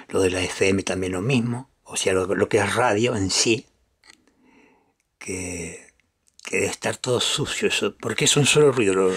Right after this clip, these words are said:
lo acabo de probar y es, es, es ruido, ruido,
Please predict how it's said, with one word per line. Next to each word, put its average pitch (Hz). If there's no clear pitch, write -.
lo 104
acabo 120
de 120
probar 123
y 120
es, 92
es, 98
es 110
ruido, 120
ruido, 98